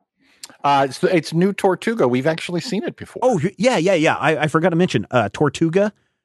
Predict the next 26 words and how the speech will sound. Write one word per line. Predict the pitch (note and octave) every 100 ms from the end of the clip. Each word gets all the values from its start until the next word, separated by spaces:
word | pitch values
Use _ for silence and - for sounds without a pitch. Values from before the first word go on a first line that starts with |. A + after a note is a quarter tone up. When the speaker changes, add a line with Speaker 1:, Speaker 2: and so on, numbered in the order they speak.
| _ _
Speaker 2:
means | C3 C3 C#3+
Speaker 1:
Mm-hmm. | G#3
Speaker 2:
turtle. | C#3+ G2+ - - _
So | - C3+
this | C3+ -
is | C#3
the | A#2
New | A#2+ C3
Turtle | C3+ B2+ A2+ G2
Planet. | - - - _ _ _ _ _ _ _
Speaker 1:
Yeah, | C#3+ C#3 G#2
New | C3+ G#3
Tortuga | A3 A#3 F#3 - G#3 F3+ B2 G#2
was | G#2+ A#2 A2 -
the | A#2 A#2
home, | A2+ C3+ C3+ B2+ B2+ -
uh, | A2+
it's | A2
called | - D#3+ A#2+
the |
Pirate | - F3+ E3+ -
Planetoid. | - F3 C3+ - F#2
It's | F#2 -
the | A2+
home | B2+ A#2+
of | G#2+ G#2+ G#2